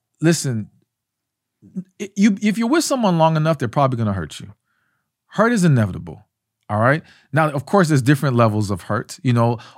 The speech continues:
a le-, one level might be they forgot your anniversary. Another level is cheating. Another level is, you know, they, they said something bad about you behind your back.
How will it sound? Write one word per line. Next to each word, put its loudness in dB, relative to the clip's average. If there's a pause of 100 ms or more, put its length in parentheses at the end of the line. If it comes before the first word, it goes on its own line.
a -2
le-, 2
one 2
level 2
might 2
be 4
they 4
forgot 0
your 0
anniversary. -2 (420)
Another 2
level 2
is 0
cheating. 0
Another 2
level 2
is, 4
you 2
know, 2
they, 0 (240)
they 0
said 0
something 2
bad 2
about 2
you 0
behind 4
your 0
back. 0